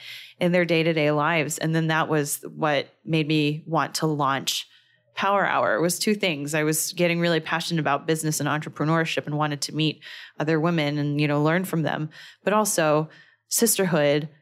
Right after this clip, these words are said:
um, power of she, community. Those were things that were ingrained in me from a young age, which is something my mom just really taught us, was that, "Oh, your sisters are,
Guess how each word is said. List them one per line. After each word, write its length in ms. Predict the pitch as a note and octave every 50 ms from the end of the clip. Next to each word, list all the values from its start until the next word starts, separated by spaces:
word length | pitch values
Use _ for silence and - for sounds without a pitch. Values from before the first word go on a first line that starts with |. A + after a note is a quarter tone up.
| _ _ _ _ _ -
um, 240 | - E3 D3+ D3 D3
power 320 | - - G#3+ G3+ G3+ G3 F#3+
of 100 | F3 F3+
she, 320 | - - G#3 G3 F#3 D3+
community. 680 | - - E3+ F3+ F#3 F#3+ G3 F#3 E3 D#3 D3+ D#3 D3+ D3 -
Those 280 | - G#3+ A#3 B3 B3+ A3
were 100 | A3 G#3+
things 300 | - F3+ E3 E3 D#3+ -
that 260 | E3 D3 D3 - D3+
were 180 | D#3 D#3+ D3+ C#3+
ingrained 580 | A#2 D3 D#3 D3 D3 D3 C#3+ D3+ E3+ F3+ E3+
in 120 | D3+ C#3+ C#3
me 100 | C#3 D3
from 220 | - - D#3+ D#3+
a 40 | D3
young 280 | D3 D3 C#3+ C#3 C#3+ C#3
age, 480 | C3+ D3+ F3+ F3+ C#3+ C#3 B2 - - - - _ _
which 100 | E3+ E3+
is 80 | E3 -
something 260 | F3 E3+ E3 F3 E3
my 100 | D#3 D3+
mom 680 | D3 C#3 C3+ C#3 C#3+ D#3 E3 D#3+ D3 C#3+ D3 D#3 D3 - - E3+
just 480 | D#3 E3 D#3 - - - - - - - _ _
really 640 | - E3+ D#3+ D3+ D#3 E3+ F#3 F3+ E3 D#3 C#3+ C#3 B2+
taught 480 | B2+ - - - D3 C#3+ A3+ B3 - - -
us, 280 | C3 B2 C#3+ - - -
was 160 | D3+ D3 C#3+
that, 240 | D#3 D#3 C#3+ G2 -
"Oh, 200 | F3 F#3 C#3 A#2
your 160 | B2 C3 D#3
sisters 540 | E3 - - G3+ G3 - F3+ E3+ D3+ D3 C#3
are, 320 | D3+ C#3+ C#3 C#3+ C#3 -